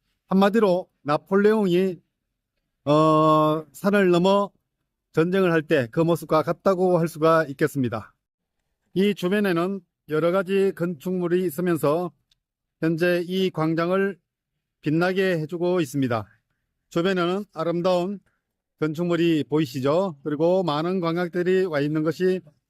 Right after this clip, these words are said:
어, 눈에 보입니다. 이곳은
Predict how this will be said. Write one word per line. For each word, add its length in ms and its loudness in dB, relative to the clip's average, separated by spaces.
어, 200 0
눈에 500 0
보입니다. 580 -2
이곳은 460 0